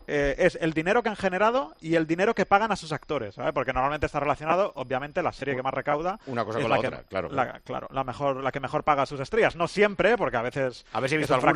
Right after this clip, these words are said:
Speaker 1: fracaso.
Speaker 2: porque ayer la primera que he visto era la número
Speaker 1: No, no.
Speaker 2: treinta y cinco.
Speaker 1: Es que te lo traigo porque a ver, a ver si te suena el, el top tres. Eh,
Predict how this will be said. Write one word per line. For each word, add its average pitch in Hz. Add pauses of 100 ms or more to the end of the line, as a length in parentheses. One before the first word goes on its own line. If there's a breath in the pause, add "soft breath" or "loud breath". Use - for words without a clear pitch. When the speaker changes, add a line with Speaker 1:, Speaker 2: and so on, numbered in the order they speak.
Speaker 1:
fracaso. -
Speaker 2:
porque 113
ayer 135
la 135
primera 123
que 139
he 143
visto 151
era 151
la 139
número 143
Speaker 1:
No, 262
no. 160
Speaker 2:
treinta 110
y 147
cinco. 110 (200 soft breath)
Speaker 1:
Es 180
que 196
te 196
lo 175
traigo 202
porque 196
a 160
ver, 170
a 156
ver 170
si 214
te 190
suena 180
el, 151
el 143
top 151
tres. 123
Eh, 127